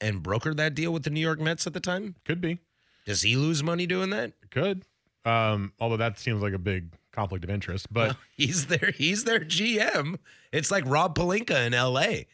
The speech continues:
Speaker 1: You know, it's like Rob Pelinka's a, a, a, an agent, and now he's the G M. I mean, the Mets are in the same <laughs> situation, and they got a guy who should owe them money,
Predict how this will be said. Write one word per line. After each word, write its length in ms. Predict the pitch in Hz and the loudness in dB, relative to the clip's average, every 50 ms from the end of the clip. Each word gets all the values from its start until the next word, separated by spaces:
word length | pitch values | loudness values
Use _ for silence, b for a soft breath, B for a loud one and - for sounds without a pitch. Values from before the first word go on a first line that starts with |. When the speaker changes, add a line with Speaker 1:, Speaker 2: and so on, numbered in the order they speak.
| b b b b - | b b b b -4
Speaker 1:
You 140 | 110 117 | -2 0
know, 200 | 110 110 117 151 | 2 2 2 2
it's 120 | 170 151 - | 2 2 2
like 140 | 143 127 117 | 0 2 2
Rob 220 | 117 120 143 151 123 | 4 4 4 2 2
Pelinka's 460 | 143 131 135 160 185 - 165 127 117 | 2 2 2 2 0 0 0 0 -2
a, 100 | 117 98 - _ _ - | -2 -4 -8 _ _ -4
a, 80 | 120 113 110 101 - | -2 -2 -2 -4 -4
a, 100 | - 113 104 101 - _ _ - | -4 -4 -4 -6 -10 _ _ -6
an 180 | 98 104 101 90 69 | -4 -4 -4 -4 0
agent, 640 | 82 110 127 165 214 208 - - 90 85 90 117 - _ _ _ _ _ _ _ _ _ _ - | 2 4 4 4 2 0 0 0 0 -2 -4 -6 -8 _ _ _ _ _ _ _ _ _ _ -2
and 200 | 120 123 120 120 | 0 0 2 2
now 440 | 120 120 127 135 131 135 135 131 127 | 4 4 4 4 4 4 4 2 2
he's 320 | 110 95 127 131 110 98 | 0 0 -2 -2 -2 -4
the 80 | 98 113 | -4 -4
G 340 | 98 87 107 113 110 104 110 | -4 -2 -2 0 0 0 0
M. 240 | 147 190 208 156 | 2 2 0 0
I 80 | 131 127 | 0 0
mean, 320 | 131 120 120 120 113 98 b b b b b b b b _ | 0 0 -2 -2 -4 -6 b b b b b b b b _
the 120 | 104 127 | 0 0
Mets 320 | 127 135 160 277 - - 175 | 2 2 2 2 0 0 0
are 80 | 143 | 2
in 100 | 135 135 | 2 2
the 80 | 135 131 | 2 2
same 300 | - - 165 156 147 165 | 2 2 2 2 2 2
<laughs> 0 | |
situation, 720 | 143 - 170 147 - 160 156 170 220 370 214 - 147 123 | 0 0 0 0 0 0 0 0 0 0 0 0 2 0
and 120 | 120 117 123 | 0 0 0
they 80 | 139 | 0
got 140 | 139 151 151 | 0 0 0
a 60 | 143 123 | 0 0
guy 520 | 101 90 131 147 196 220 185 185 190 - B B B B B B B | 0 0 2 2 4 4 4 2 2 0 B B B B B B B
who 240 | - 135 208 175 165 | 0 0 2 2 4
should 320 | 170 - - 185 180 160 151 - - | 4 4 4 4 2 2 0 0 2
owe 180 | 156 165 180 202 | 2 4 4 4
them 300 | 185 165 180 180 175 156 | 4 2 2 2 2 2
money, 640 | 143 139 139 156 190 247 254 - 107 107 120 123 | 2 2 2 2 2 2 4 2 2 2 2 0